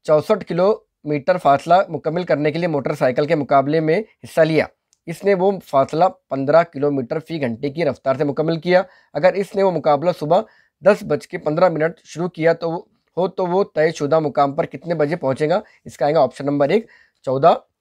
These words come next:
बज के पन्द्रह मिनट दोपहर के। तिहत्तरवां सवाल है, सात,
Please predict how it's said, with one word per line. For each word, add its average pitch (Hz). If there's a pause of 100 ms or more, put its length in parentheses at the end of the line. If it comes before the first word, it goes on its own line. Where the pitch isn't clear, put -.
(340)
बज 131
के 196
पन्द्रह 143
मिनट 143
दोपहर 120
के। -
तिहत्तरवां -
सवाल 170
है, 214 (2000)
सात, 151